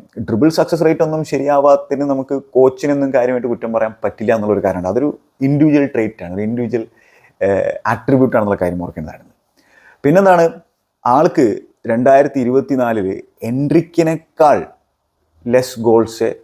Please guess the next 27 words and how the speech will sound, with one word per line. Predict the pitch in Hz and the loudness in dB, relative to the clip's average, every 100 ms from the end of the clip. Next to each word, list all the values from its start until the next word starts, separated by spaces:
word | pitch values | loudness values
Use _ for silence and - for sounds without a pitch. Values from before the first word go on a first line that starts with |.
| 113 | -4
ബ്രസീലിന് | 110 101 104 107 107 - 101 | -4 -2 -4 -6 -8 -8 -6
വേണ്ടിയിട്ട് | 95 95 | -6 -4
പ്രൊവൈഡ് | 92 92 | -4 -4
ചെയ്യാൻ | 92 92 | -4 -4
സാധിച്ചിട്ടുള്ളൂ. | 90 87 87 92 | -6 -6 -6 -4
എൻട്രിക്ക് | 95 98 | -2 -2
ആണെങ്കിൽ | 90 92 | -4 -4
ആകെ | 90 95 | -6 -6
നാനൂറ്റിനാല് | 92 98 95 95 | -6 -6 -6 -8
മിനിറ്റ്സ് | 92 - 92 | -10 -14 -16
മാത്രമേ | 85 90 87 | -16 -14 -14
കളിച്ചിട്ടുള്ളൂ. | 85 82 82 - _ _ _ _ _ _ _ _ - | -14 -16 -18 -18 _ _ _ _ _ _ _ _ -2
ആളൊരു | 90 95 90 | 0 0 -2
ടീനേജർ | 92 90 92 | -2 -2 -4
ആണെന്നുള്ള | 85 82 82 | -6 -10 -10
കാര്യം | 85 82 | -10 -10
ഓർക്കണം. | - - _ _ _ _ _ _ _ _ _ _ _ | -12 -16 _ _ _ _ _ _ _ _ _ _ _
അപ്പോൾ | - 101 | -4 0
വിനി | 131 160 | 0 0
ജൂനിയർ | 156 131 110 - - | 0 -2 -4 -10 0
ശരിക്കും | 135 - 131 110 | 0 2 -2 -2
ഈ | 95 | -2
ബ്രസീൽ | 101 101 | -2 -2
കുപ്പായത്തിൽ | 98 92 90 | -2 -4 -4
സ്ട്രഗിൾ | - 95 | -4 -2
ചെയ്യുന്നുണ്ട്. | 104 101 101 110 - 98 | 0 0 -2 -4 -6 -6
അത് | 110 | -2